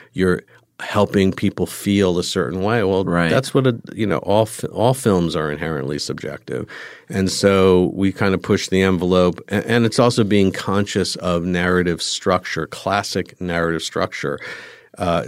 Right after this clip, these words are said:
Speaker 1: which means selectively withholding the information until the right dramatic moment.
Speaker 2: Mm-hmm.
Speaker 1: And the reason we gravitated towards a murder trial is that a murder trial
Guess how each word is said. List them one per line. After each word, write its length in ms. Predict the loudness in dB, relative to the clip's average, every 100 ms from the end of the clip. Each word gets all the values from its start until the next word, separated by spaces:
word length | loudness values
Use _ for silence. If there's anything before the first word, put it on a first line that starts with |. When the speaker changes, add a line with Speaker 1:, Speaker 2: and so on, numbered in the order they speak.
| -6
Speaker 1:
which 240 | -6 -2
means 400 | 2 2 2 -2
selectively 840 | -6 -4 0 2 2 0 -2 0 0
withholding 600 | 0 -2 0 2 2 2
the 80 | 0
information 580 | 0 -2 -2 -2 -2 -4
until 320 | -4 -4 -4
the 120 | -2
right 200 | -2 -4
dramatic 480 | -4 -4 -4 -6 -4
moment. 460 | -2 0 -2 -2
Speaker 2:
Mm-hmm. 420 | 2 4 4 2 2
Speaker 1:
And 140 | 2
the 80 | 6
reason 300 | 6 6 4
we 120 | 2
gravitated 760 | 2 2 2 2 2 2 2 2
towards 240 | 0 0
a 60 | 0
murder 360 | 0 2 2 0
trial 460 | 0 0 0 -2
is 120 | -2 -4
that 220 | -2 -2
a 80 | -2
murder 320 | 0 0 0
trial 640 | 0 0 0 0 -2 -6